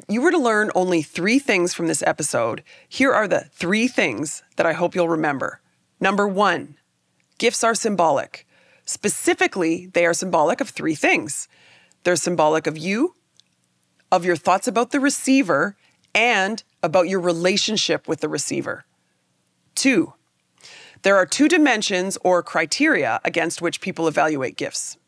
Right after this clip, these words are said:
Yes, I know this sounds very objective and maybe cold, but this is what the research says. The two dimensions are substance or cost and sentiment, where sentiment is some combination of time, effort,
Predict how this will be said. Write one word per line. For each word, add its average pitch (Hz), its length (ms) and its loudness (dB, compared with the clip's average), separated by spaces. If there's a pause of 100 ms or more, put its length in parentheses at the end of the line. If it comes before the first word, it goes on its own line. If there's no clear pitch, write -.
(180)
Yes, 156 320 0
I 175 60 -2
know 185 160 0
this 202 160 -4
sounds 160 240 -4
very 170 340 0
objective 160 600 -4
and 147 120 -4
maybe 160 220 -4
cold, 185 540 0 (380)
but 202 100 -2
this 247 120 2
is 240 140 0
what 208 140 -2
the 185 80 0
research 170 360 0
says. - 440 -4 (340)
The 156 100 -2
two 269 200 2
dimensions 220 520 0
are 165 400 2 (540)
substance 226 880 -2
or 165 220 2
cost - 680 -2 (200)
and 175 120 -2
sentiment, 165 600 -4 (400)
where 180 180 4
sentiment 254 540 0
is 165 120 -2
some 254 220 0
combination 220 640 0
of 147 120 -6
time, 240 520 0 (100)
effort, 196 460 -2